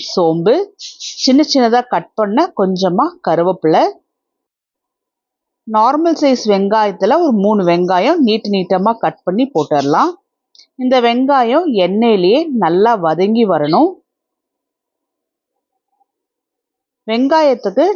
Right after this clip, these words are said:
நல்ல ஒரு கோல்டன் ப்ரவுன் கலர்ல வரணும்.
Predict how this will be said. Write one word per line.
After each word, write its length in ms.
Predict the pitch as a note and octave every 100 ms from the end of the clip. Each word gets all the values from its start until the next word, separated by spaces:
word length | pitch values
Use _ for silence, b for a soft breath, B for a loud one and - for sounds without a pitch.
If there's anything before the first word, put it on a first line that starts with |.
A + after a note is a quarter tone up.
| C4+
நல்ல 300 | F#3 F#3+ B3 A3
ஒரு 140 | G3 G3+ E3+
கோல்டன் 400 | F#3+ A#3+ C4 B3
ப்ரவுன் 260 | F#3 F3+ E3+ E3
கலர்ல 300 | D#3+ D#3+ C4+ E4
வரணும். 340 | D#3 C3+ C#3